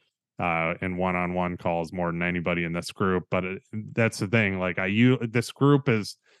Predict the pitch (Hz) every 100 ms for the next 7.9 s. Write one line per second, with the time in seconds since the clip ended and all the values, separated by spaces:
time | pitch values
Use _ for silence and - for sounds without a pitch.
0 | _ - 117 127 120 113 120 135 156 131
1 | 139 139 135 127 143 127 127 - 139 139
2 | 120 123 123 135 131 120 - 135 131 113
3 | 110 113 131 107 110 110 110 104 - 117
4 | 98 - 117 123 127 120 - 117 - 110
5 | - 107 104 - 117 104 101 _ _ _
6 | - 107 104 110 113 - 107 104 107 98
7 | 101 127 127 117 117 113 104 104